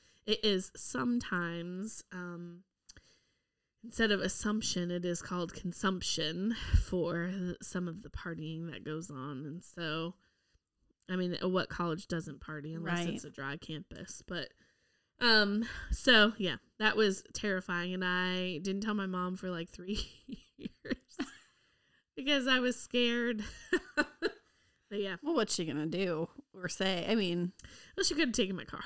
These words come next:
Speaker 1: <laughs> away.
Speaker 2: Oh, this is true.
Speaker 1: <laughs>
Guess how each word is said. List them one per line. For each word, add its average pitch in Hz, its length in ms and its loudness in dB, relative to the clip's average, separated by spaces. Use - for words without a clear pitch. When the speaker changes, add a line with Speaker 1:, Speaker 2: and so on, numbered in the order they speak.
Speaker 1:
<laughs> - 160 2
away. 247 300 0
Speaker 2:
Oh, 220 60 2
this 185 220 -2
is 196 140 -6
true. - 220 -8
Speaker 1:
<laughs> 285 580 2